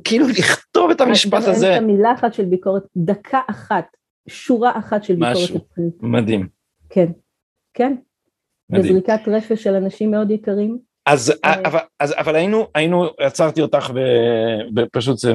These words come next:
Speaker 1: זה מעורר כל כך הרבה אסוציאציות משעשעות ומרות. אה, היינו ב-, כרונולוגית היינו ב-,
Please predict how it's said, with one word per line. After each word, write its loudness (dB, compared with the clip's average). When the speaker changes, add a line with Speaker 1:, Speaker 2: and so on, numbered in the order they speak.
Speaker 1:
זה -2
מעורר 4
כל 0
כך 2
הרבה 2
אסוציאציות 0
משעשעות 0
ומרות. 2
אה, 2
היינו 2
ב-, 2
כרונולוגית 0
היינו 0
ב-, 0